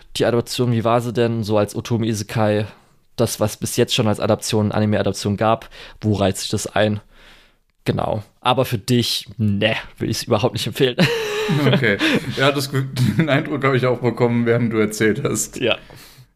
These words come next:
Speaker 2: Das hört sich sehr nach Trope-Anime an und das ist, da
Speaker 1: Ja,
Speaker 2: bin ich
Speaker 1: ist, wie
Speaker 2: raus.
Speaker 1: gesagt, ist ein bisschen der Seinfeld-Effekt einfach. Also es war eine der, Re-, die recht am Anfang waren und dann
Speaker 2: Ja.
Speaker 1: kam halt echt
Speaker 2: Ja.
Speaker 1: viel danach einfach.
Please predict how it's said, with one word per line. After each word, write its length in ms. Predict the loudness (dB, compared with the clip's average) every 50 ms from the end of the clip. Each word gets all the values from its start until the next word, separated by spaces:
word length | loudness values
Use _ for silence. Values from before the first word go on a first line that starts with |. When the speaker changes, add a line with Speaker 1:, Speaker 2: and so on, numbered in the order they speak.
| _ _ -2
Speaker 2:
Das 180 | -2 0 2 2
hört 180 | 2 2 2
sich 240 | -2 -4 -6 -6 -10 -12
sehr 280 | -12 -4 0 0 2 2
nach 180 | 2 0 -2
Trope-Anime 1120 | -4 -8 -2 0 2 2 0 -2 -8 -10 -2 0 0 2 2 2 2 2 2 2 2 0 -2
an 240 | 0 0 2 0
und 320 | 0 0 -2 0 0 0 0
das 240 | -2 -4 -6 -6 -10
ist, 640 | -10 -10 -10 -10 -12 -12 -14 -16 -18 -20 -20 -20 _ _ _ _ -6
da 80 | 0 0
Speaker 1:
Ja, 60 | 0
Speaker 2:
bin 120 | 0 0 -4 -4
ich 80 | 0 0
Speaker 1:
ist, 160 | 2 2 2
wie 20 | 0
Speaker 2:
raus. 80 | 0
Speaker 1:
gesagt, 260 | 0 2 2 0 0
ist 160 | -2 -8 -4 -4
ein 80 | 0
bisschen 220 | 0 0 2 2 2
der 80 | 2
Seinfeld-Effekt 760 | 2 2 2 2 2 2 0 -2 0 0 0 0 0 -2 0 0
einfach. 420 | 0 0 0 0 -2 -4 -4 -4 -4 -2
Also 160 | 0 0 0
es 180 | 0 -2 -2 -2
war 360 | -2 -2 -2 0 0 2 2
eine 180 | 0 0 -2 -2
der, 220 | 0 0 -2 0
Re-, 200 | -2 -4 -6 -6
die 200 | -10 -2 0 0
recht 260 | 2 2 0 2 2
am 80 | -2 -2
Anfang 400 | 0 -2 -2 0 0 0 2 2
waren 320 | 2 2 2 2 0 -2 -8 _ _ -20 -20 -20 -20 -20 _ _ _ _ _ _
und 420 | -8 -4 -2 -2 -2 -4 0 2
dann 120 | 4 4 4
Speaker 2:
Ja. 340 | 4 4 4 4 2 2 0 0
Speaker 1:
kam 200 | 0 0 2 2
halt 160 | 2 0 0 0
echt 220 | 0 0 2 0 -2
Speaker 2:
Ja. 20 |
Speaker 1:
viel 240 | -2 0 0 2 4
danach 320 | 4 2 2 2 0 -2 -4
einfach. 380 | -6 -6 -4 -6 -8 -8 -8